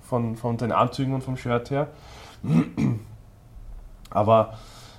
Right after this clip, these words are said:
äh, grundsätzlich,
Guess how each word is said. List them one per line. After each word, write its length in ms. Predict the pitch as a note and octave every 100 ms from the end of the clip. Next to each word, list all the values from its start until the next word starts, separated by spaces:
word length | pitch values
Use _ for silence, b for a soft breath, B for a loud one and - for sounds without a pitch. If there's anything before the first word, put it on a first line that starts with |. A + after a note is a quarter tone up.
| B -
äh, 1080 | G#2 G#2 G#2 G#2 G#2+ - - - - -
grundsätzlich, 960 | - C3 D3 C3 C3 C3+ B2+ B2 -